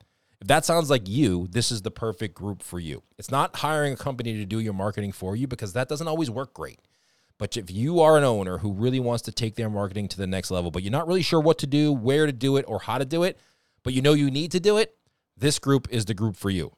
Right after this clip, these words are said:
S P M Pro, smartpizzamarketing dot com forward slash pro.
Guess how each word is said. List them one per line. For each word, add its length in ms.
S 200
P 180
M 140
Pro, 340
smartpizzamarketing 1080
dot 200
com 260
forward 260
slash 300
pro. 400